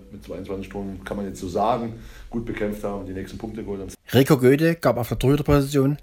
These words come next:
Speaker 2: zunächst Max Moos den Vorzug gegenüber Mario Hunstock. Warum?
Speaker 1: Boah, erstmal war es heute, äh, Bauchgefühl, äh, Max ins Tor zu stellen. Ich, er hat so in der ersten Halbzeit nicht schlecht gemacht, er kriegt dann am Anfang der zweiten, äh, kriegt er nicht so, äh, oder kriegt er nicht so ein paar Bälle mehr.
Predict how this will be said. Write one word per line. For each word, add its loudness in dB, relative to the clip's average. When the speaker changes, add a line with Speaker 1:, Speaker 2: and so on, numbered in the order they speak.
Speaker 2:
zunächst 4
Max 2
Moos 4
den 0
Vorzug 2
gegenüber 4
Mario 6
Hunstock. 0
Warum? 6
Speaker 1:
Boah, 4
erstmal 2
war 6
es 0
heute, 2
äh, -10
Bauchgefühl, 0
äh, -4
Max -2
ins -6
Tor -2
zu -6
stellen. -2
Ich, -8
er -4
hat -6
so -4
in -4
der -4
ersten -6
Halbzeit -4
nicht -8
schlecht -4
gemacht, -4
er -2
kriegt -8
dann -2
am -6
Anfang -6
der -6
zweiten, -4
äh, -4
kriegt -12
er -4
nicht -6
so, 2
äh, -6
oder 6
kriegt -2
er 4
nicht 2
so 4
ein 2
paar 4
Bälle 4
mehr. 4